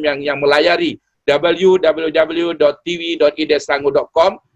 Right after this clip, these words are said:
dan juga melalui Facebook Isu Darah Ehsan untuk terus, uh, berada di sini untuk memberikan komen, untuk memberikan pandangan, boleh bertanya soalan dan juga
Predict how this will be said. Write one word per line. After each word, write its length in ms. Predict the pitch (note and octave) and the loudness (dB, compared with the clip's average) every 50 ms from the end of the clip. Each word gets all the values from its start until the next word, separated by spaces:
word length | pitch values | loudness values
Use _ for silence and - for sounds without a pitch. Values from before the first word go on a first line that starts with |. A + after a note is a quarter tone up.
| _ _ | _ _
dan 140 | - B2+ C#3+ | -4 -4 -2
juga 300 | C#3+ D#3+ D3+ D3+ D#3+ D#3 | -2 -2 -2 0 0 0
melalui 320 | D3+ D#3 D3 D3+ D3+ D3+ - | 2 0 0 0 -2 -4 -2
Facebook 400 | - F3+ F#3+ F#3 F3 F3+ E3+ D#3 | 0 -2 -2 -2 -2 -4 -4 -4
Isu 160 | D3+ - D#3+ | -4 -4 -2
Darah 260 | D3 D3+ D3+ D#3+ C#3+ | 0 2 2 2 0
Ehsan 460 | A2+ D3 C3+ - E3+ E3+ F#3 F#3 G#3 _ _ _ _ | 0 -2 -4 -2 -2 -2 -2 -2 -6 _ _ _ _
untuk 380 | - D3 D3+ - D#3+ D3 D3 - | -14 -14 -4 -2 -2 -2 0 -2
terus, 600 | - D3+ E3+ F3 F3+ F#3 F#3+ - - - - - - - | -4 -2 0 2 2 2 0 -2 -6 -10 -12 -10 -4 -2
uh, 320 | C3+ C#3 C#3 C#3 C#3 C#3 C3+ | 0 2 2 2 0 0 0
berada 300 | C#3 D3 C#3+ D3 D#3 D#3+ | 0 0 0 0 0 -2
di 80 | D3+ D3+ | -6 -6
sini 380 | - E3 D#3 E3 F#3+ G#3 A#3 - _ _ _ _ | -4 -2 -2 0 0 0 0 -2 _ _ _ _
untuk 320 | - C3+ C#3+ - C#3+ D3 D3+ | -12 -6 -2 0 0 0 0
memberikan 400 | C#3+ C#3+ D#3 D3+ - D3+ C#3+ C#3+ | -2 -2 -2 0 0 0 -2 0
komen, 460 | - - C#3 D3+ D3+ D#3+ E3 D#3+ C#3+ | 0 -2 0 0 0 -2 -2 -2 -6
untuk 240 | C#3 C3+ D3 C3+ C#3 | -6 -6 -6 -6 -4
memberikan 320 | C#3 C#3 D3 - D3 C3+ - | -6 -6 -2 -2 -2 -2 0
pandangan, 460 | - C#3 C#3 C#3 C#3+ D3 E3 D#3+ D3+ | 0 -2 0 0 -2 -2 -2 -4 0
boleh 240 | C#3 D#3 F#3+ G#3 G3 | 2 2 2 2 2
bertanya 400 | G3 D#3+ D#3 - D3 D3 D3+ D3 | -2 -4 -4 -2 -2 -2 -2 -4
soalan 480 | - - C3+ C#3 C#3+ D3+ D#3 D#3 D#3 D#3 - _ _ _ - | -4 -4 -2 0 2 2 2 2 0 -2 -8 _ _ _ -2
dan 160 | D#3 D#3+ D#3 | -2 -2 -2
juga 540 | D3 F3+ G3+ F#3 - G3 F3 E3+ D#3+ C3+ | -4 -8 -6 -2 0 2 2 2 0 -2